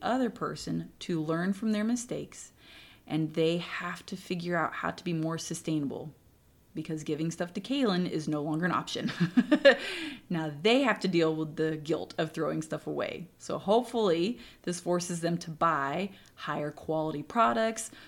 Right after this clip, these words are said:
more sustainable, eco-related products like a wooden item instead of a plastic item.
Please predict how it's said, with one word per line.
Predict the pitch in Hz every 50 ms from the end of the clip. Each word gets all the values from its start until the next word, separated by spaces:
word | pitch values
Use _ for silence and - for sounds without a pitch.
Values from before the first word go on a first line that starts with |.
| - - _ _
more | 175 165 160 160 156 160 165
sustainable, | - - 160 - - - 175 170 170 170 165 170 165 165 - -
eco-related | - 185 180 - 196 180 180 180 180 175 175 170 170 175 175 175 175 180
products | - 185 180 175 175 175 175 -
like | 156 151 -
a |
wooden | 170 - - 185 185 190 185
item | - - 180 175 175 180 175
instead | 165 165 160 - 147 147
of | 135
a | 127
plastic | - - - 113 240 233 233 - 208 -
item. | - 208 202 202 202 202 208 214 202